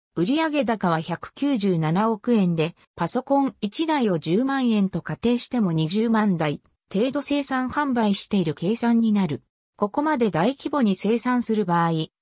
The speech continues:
受注生産でも部品在庫が必要になる。しかしパソコンの部品は陳腐化が早い、生もので月に平均六パーセントから十パーセント、最悪三十パーセントも価格が下がり損が出る。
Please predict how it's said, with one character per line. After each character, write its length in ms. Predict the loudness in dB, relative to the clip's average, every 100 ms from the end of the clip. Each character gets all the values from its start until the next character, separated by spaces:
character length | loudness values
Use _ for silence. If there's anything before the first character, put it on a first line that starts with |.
| _
受 160 | -2 -2
注 280 | 0 0 0
生 280 | -2 -2 0
産 260 | 2 2
で 120 | 2
も 200 | -2 -4 _ _ -4
部 100 | -2
品 300 | 0 -2 -2
在 260 | -2 -2
庫 120 | 0 -2
が 120 | -2
必 280 | -6 -4 0
要 160 | 2
に 160 | 2 2
な 120 | 2
る。 160 | -2 -8 _ _ _
し 100 | -12
か 160 | -4 -4
し 140 | -4
パ 140 | -6 -4
ソ 140 | -4
コ 160 | -2 0
ン 60 |
の 120 | 0 0
部 100 | -2
品 300 | -2 0 0
は 120 | 0
陳 280 | 2 0 -2
腐 160 | -8
化 140 | -2 0
が 100 | 0
早 280 | 0 0
い、 140 | 0 -4 _ _
生 300 | 0 2 2
も 120 | 2
の 120 | 0 0
で 120 | -2
月 280 | -4 0 0
に 200 | 0 -4 _ _
平 180 | 0 0
均 280 | 0 -4 0
六 240 | 0 -2
パ 200 | -2 0
ー 40 | 0
セ 160 | 0
ン 80 | -2
ト 140 | -2 -2
か 120 | 0
ら 140 | 0
十 180 | 0 -4
パ 260 | -2 -2 -2
ー 40 |
セ 160 | -2 -2
ン 80 |
ト、 240 | 0 -2 -4 _ _
最 400 | -4 -2 0 -2
悪 160 | -4 -6
三 300 | -2 0 0
十 120 | -4
パ 300 | -2 0 0
ー 40 |
セ 180 | -2 -6
ン 60 | -2
ト 120 | 0
も 100 | -2
価 160 | -6
格 300 | -6 -6 -2
が 120 | -2 0
下 140 | 0
が 160 | 0 0
り 120 | 0
損 260 | 2 2
が 160 | 2 0
出 160 | 0 0
る。 180 | -2